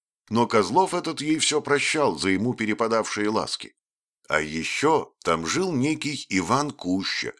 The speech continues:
отбывший долгие срока в лагерях здоровенный мужик лет шестидесяти,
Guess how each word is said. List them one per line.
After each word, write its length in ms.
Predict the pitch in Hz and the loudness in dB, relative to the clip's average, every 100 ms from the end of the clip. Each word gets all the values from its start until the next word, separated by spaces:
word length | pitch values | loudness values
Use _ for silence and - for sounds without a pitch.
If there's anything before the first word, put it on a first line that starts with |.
| _ _ _ _ | _ _ _ _
отбывший 760 | 73 73 71 139 135 - 123 | -2 -2 -2 -4 -2 -2 -2
долгие 480 | 95 110 123 95 101 | -2 0 0 0 0
срока 480 | 92 87 95 113 113 | 2 2 0 0 -2
в 60 | 85 | 0
лагерях 520 | 85 78 90 117 90 | 0 0 2 0 -2
здоровенный 760 | - 95 101 104 151 139 135 | -2 2 2 2 0 0 0
мужик 460 | 135 131 127 147 - | 0 0 0 -2 0
лет 200 | 92 98 | 0 0
шестидесяти, 920 | - 113 - 127 80 69 71 - - | -2 -4 -2 -4 -4 -4 -6 -8 -14